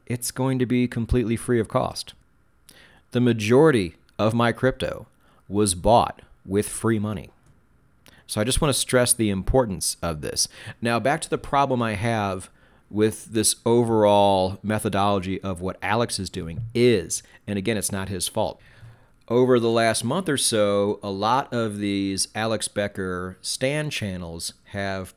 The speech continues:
proliferated, and they're, they're popping up on my YouTube. Now, th-, the channels aren't really designed for this, but a lot of larger channels or mid-sized YouTube channels have become this. They have been able to discover Alex Becker's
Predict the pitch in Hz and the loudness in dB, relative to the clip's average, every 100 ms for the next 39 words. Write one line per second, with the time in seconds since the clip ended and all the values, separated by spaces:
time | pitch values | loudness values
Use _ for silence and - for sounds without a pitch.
0 | _ 113 107 107 120 113 95 80 - - | _ -4 -2 0 -2 -2 -4 -6 -10 -16
1 | - _ - 95 90 - 95 - 131 127 | -20 _ -10 -8 -10 -8 -8 0 0 2
2 | 117 117 82 - - _ _ _ _ 101 | 0 0 -4 -8 -20 _ _ _ _ -6
3 | 101 95 95 98 - 80 - _ _ _ | -4 -4 -4 -6 -6 -10 -14 _ _ _
4 | - - - 98 95 90 123 _ - 113 | -20 -20 -6 -4 -2 -4 -8 _ -12 0
5 | 135 - 160 151 131 120 120 113 117 113 | 0 2 2 2 0 0 0 2 2 2
6 | 110 101 95 - - 101 104 107 110 107 | 2 0 -2 -10 -6 -2 0 -2 -2 -6
7 | - 107 117 123 127 - 98 98 107 101 | 0 2 4 2 0 0 -2 0 0 -2
8 | 92 92 139 175 147 - 104 95 90 90 | -6 -2 -2 -2 -4 -4 -6 -6 -6 -6
9 | - - 90 92 135 - 117 95 95 98 | -6 -6 -8 -4 0 0 0 -2 -4 -6
10 | 98 98 - 92 90 98 92 92 90 - | -6 -6 -6 -8 -6 -8 -8 -8 -10 -6
11 | 151 180 82 65 - - - - - - | -4 -4 -4 -4 -6 -6 -14 -20 -20 -20
12 | - 104 147 196 190 139 120 110 104 101 | -10 -4 -2 0 -2 0 0 2 2 0
13 | 101 - - 104 98 95 98 - 104 - | -2 -6 -2 -2 0 -2 -4 -6 -4 -2
14 | - 101 95 95 98 - 101 104 101 - | 0 -2 -2 -4 -4 -4 -4 -4 -4 -6
15 | 101 95 92 90 87 - | -6 -6 -8 -8 -6 -6